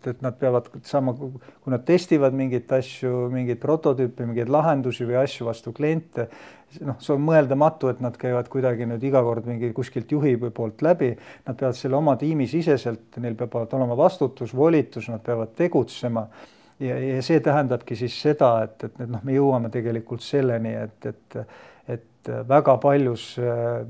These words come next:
on otsuse tegemisel tegelikult kohtunikuks klient.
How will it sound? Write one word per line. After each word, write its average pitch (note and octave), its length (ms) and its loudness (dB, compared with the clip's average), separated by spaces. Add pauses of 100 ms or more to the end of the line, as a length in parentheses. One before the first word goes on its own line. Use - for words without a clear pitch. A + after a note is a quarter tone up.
(120)
on B2 300 -6 (600)
otsuse C#3+ 460 -4
tegemisel A#2 640 -2
tegelikult A#2 420 -6
kohtunikuks A#2 640 -6
klient. D3+ 540 0